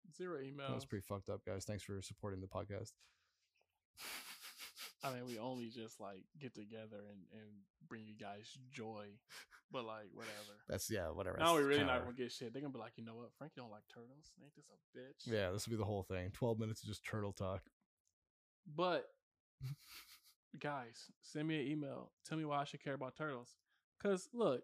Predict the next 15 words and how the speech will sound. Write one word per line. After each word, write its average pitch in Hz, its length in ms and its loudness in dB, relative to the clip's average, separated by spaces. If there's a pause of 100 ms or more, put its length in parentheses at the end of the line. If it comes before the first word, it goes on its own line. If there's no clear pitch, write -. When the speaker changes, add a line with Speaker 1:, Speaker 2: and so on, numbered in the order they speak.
Speaker 1:
I 180 120 0
could 233 120 -4
be 226 100 -2
ignorant 175 300 -2
sometimes. 156 580 -6
I 190 80 -2
apologize. 147 680 -4 (420)
It's 160 140 -2
just, 180 160 0
like, 156 140 0
when 151 100 0
I 160 60 2
get 160 140 0
a, 139 80 0 (100)
like, 139 180 -2